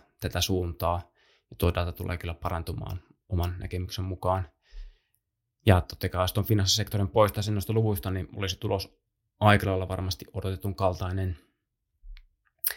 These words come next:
Eniten tulosylityksiä on ollut tärkeällä infoteknologiasektorilla, mutta toisessa ääripäässä taas sen lähes yhtä tärkeä communication service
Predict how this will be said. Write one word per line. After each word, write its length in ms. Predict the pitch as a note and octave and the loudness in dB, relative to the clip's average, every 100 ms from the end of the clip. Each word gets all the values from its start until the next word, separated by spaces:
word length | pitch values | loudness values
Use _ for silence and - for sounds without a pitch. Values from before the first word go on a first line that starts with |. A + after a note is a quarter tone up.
| - _ - | -8 _ 8
Eniten 280 | G#2 G#2 G2+ | 8 10 6
tulosylityksiä 600 | G#2+ G2+ G#2 G2 - G2+ | 4 2 0 -2 0 0
on 80 | |
ollut 160 | G2+ F#2 | 0 0
tärkeällä 460 | G2 - F#2+ F#2 - | 0 0 0 -4 -2
infoteknologiasektorilla, 1300 | G2+ F2+ F#2 F#2 - F2+ F2+ F#2+ F#2+ - F#2 F#2 F#2 F2 _ - - - _ | -2 -2 -2 -4 -4 -6 -2 -2 -2 -4 -6 -4 -4 -8 _ -20 -20 -20 _
mutta 240 | G2 F#2 F2+ | 4 4 2
toisessa 320 | F#2 F#2 - | 4 2 2
ääripäässä 580 | F2+ F2+ - F#2 - - | 0 -2 -4 -4 -6 -10
taas 240 | - D#2 | -10 -8
sen 260 | F#2 - _ _ - | -6 -8 _ _ -4
lähes 180 | F2 | -2
yhtä 180 | F2 - | -4 -8
tärkeä 380 | E2 D#2+ - E2+ - _ _ - | -8 -6 -6 -8 -10 _ _ -6
communication 500 | F#2+ F2+ F2 - F2 | -2 0 -2 -2 -4
service 520 | - F2+ F2+ - | -2 -2 0 -2